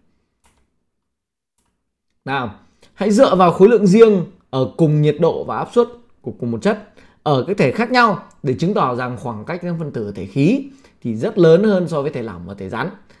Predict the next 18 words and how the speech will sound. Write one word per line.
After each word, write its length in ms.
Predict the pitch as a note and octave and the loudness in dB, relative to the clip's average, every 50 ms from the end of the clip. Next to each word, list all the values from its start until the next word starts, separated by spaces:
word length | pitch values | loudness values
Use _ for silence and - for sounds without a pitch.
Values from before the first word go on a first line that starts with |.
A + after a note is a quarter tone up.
| _ _ _ - | _ _ _ -2
Rồi, 200 | - D3 D3 C3+ | 0 2 2 2
cái 100 | C3+ F#3 | 2 0
này 180 | G3+ F#3 E3 C#3+ | -2 -2 -2 -2
thì 140 | D3 C3+ | -2 -4
chứng 160 | A2+ D3 D#3 F#3 | -4 -2 0 2
minh 200 | G3 F#3+ F#3 F3 | 2 2 2 0
nó 260 | E3 D#3 D#3 D#3+ E3+ - | -2 -4 -4 -6 -6 -8
cũng 220 | F#3 F3+ F#3+ G3 | -8 -8 -4 -2
rất 160 | G3+ A3+ - - | -2 -2 0 -2
là 120 | F3 D3+ | -2 0
vô 180 | E3 D3 D#3+ C#3 | 2 0 0 0
cùng 160 | D#3 C#3 C3 C3+ | -2 -2 0 2
đơn 180 | D3 D3 D3 | 4 4 2
giản 220 | D3+ C#3 A2 G#2+ A#2 | 0 -2 -6 -4 -2
thôi, 180 | C3+ D3 D3+ D3+ D3 - _ _ _ _ _ _ _ _ _ _ _ _ _ - | -2 -2 -2 -4 -6 -12 _ _ _ _ _ _ _ _ _ _ _ _ _ -4
đúng 120 | B2+ C#3 | -2 0
không? 220 | E3+ F3+ F3 C#3+ - - - _ _ _ _ | 0 0 0 -2 -6 -10 -18 _ _ _ _
Đấy, 300 | - C3 C3+ D3+ F3 F3 | -8 -6 -4 -4 -4 -6